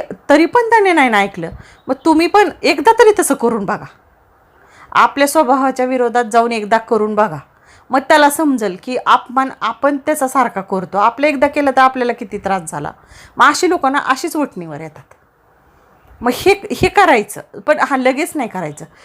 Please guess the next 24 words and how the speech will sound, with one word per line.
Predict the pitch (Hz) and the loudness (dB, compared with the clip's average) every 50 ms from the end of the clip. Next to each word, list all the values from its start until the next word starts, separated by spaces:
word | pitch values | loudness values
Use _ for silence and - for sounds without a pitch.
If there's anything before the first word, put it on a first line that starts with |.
| - _ _ | -20 _ _
शांततेत | - - 254 262 240 247 247 240 - 262 | -4 -2 -2 0 0 -2 -2 -2 -2 -4
घ्यायचं, | 233 220 262 247 233 - 202 202 - | -2 0 -2 -2 -2 -2 -6 -6 -6
थोडंसं | - 269 277 311 - 349 | -4 -4 -2 -2 -2 -4
शांततेत | 330 - 262 320 294 - 214 202 208 202 | -4 -2 -2 0 0 -2 -2 -4 -4 -6
घ्यायचं, | 185 190 233 233 - - 240 | -4 -4 -4 -4 -4 -4 -2
वेळ | 247 269 294 302 285 | 0 2 4 4 4
येऊ | 269 247 | 2 2
द्यायची. | 226 190 190 190 190 208 | 2 0 0 -2 -2 -4
प्रत्येकाची | - - 269 269 - 302 294 - 302 285 294 294 | -2 -2 -2 -2 -2 -4 0 2 0 0 0 0
वेळ | 285 277 269 262 | 0 4 4 4
आयुष्यात | 247 240 240 226 - - 196 - 185 | 4 4 2 -2 -6 -10 -10 -8 -10
येते. | 180 180 - - 147 - _ _ _ _ - _ _ _ _ - | -12 -12 -14 -18 -20 -20 _ _ _ _ -20 _ _ _ _ -10
तुमची | 247 247 233 262 | -8 -6 -6 -6
चांगली | 254 - - 294 285 285 277 285 285 | -2 2 2 2 4 2 2 0 0
वेळ | 277 285 277 262 | 2 2 2 2
आहे | 226 202 | 2 0
ना, | 190 202 208 220 - _ _ _ _ _ _ _ _ _ _ _ _ _ _ - | -2 -6 -8 -10 -14 _ _ _ _ _ _ _ _ _ _ _ _ _ _ -2
तर | 240 | 0
वाईट | 262 285 302 302 294 - | 2 2 2 2 0 -2
पण | - 285 | -4 -2
वेळ | 285 262 240 214 196 | 0 0 0 0 0
येणार | 190 196 185 175 165 160 | -2 -4 -6 -8 -10 -12
आहे. | 160 165 _ _ _ _ | -14 -18 _ _ _ _
का | - 233 | -6 -4